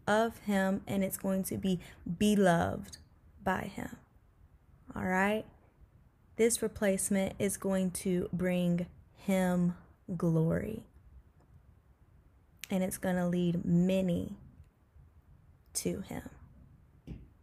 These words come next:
all right? This replacement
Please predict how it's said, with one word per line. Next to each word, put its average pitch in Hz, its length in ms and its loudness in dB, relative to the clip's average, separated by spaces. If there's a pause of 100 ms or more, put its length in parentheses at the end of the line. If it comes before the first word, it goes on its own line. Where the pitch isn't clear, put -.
(260)
all 208 80 -8
right? - 320 -6 (760)
This 220 340 4
replacement 185 720 -2